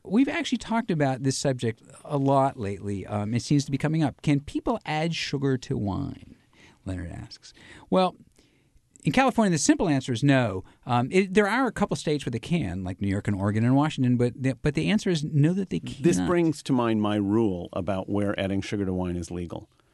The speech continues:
Speaker 2: which is where it is sometimes necessary, it's legal.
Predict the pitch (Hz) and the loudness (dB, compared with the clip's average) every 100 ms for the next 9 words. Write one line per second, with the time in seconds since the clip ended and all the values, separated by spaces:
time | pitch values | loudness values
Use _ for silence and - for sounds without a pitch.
0 | _ _ 110 110 - 110 95 - - 117 | _ _ 0 0 2 0 0 -6 -12 -4
1 | 101 120 135 123 107 - 120 120 107 101 | 2 2 2 0 -2 -2 -2 0 0 0
2 | 95 104 - 139 139 139 160 180 _ _ | 0 -2 -2 -4 -4 -2 -4 -6 _ _
3 | _ - 123 - 104 92 - - | _ -2 -2 0 -2 -2 -6 -12